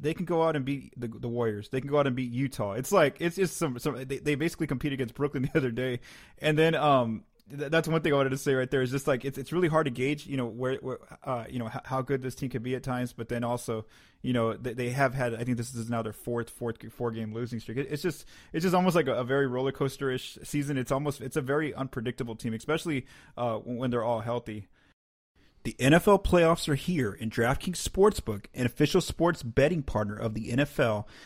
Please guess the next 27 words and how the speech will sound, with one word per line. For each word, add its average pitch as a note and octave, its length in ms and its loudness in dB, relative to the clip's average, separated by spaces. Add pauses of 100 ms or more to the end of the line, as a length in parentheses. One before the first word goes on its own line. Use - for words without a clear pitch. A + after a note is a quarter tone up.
(120)
is B2 140 -2
kicking F#3 380 2
things F#3+ 240 2
off A#2+ 280 4
with A2 140 -4
a - 40 -10
huge C#3 460 0
offer. - 480 -6 (440)
Counting E3+ 320 4
down C#3 240 6
to C3 80 -2
Super C3 280 0
Bowl A2+ 180 0
fifty-six, - 880 -2
new A#2 240 0
customers C3+ 500 2
can A#2+ 160 -2
get G#2 160 -4
fifty-six - 760 -4 (600)
to C3+ 140 0
one B2 320 4
odds A#2 580 2
on A2+ 220 0
any C#3 200 4
wild C3+ 400 6
card A#2+ 340 2
team A#2 360 2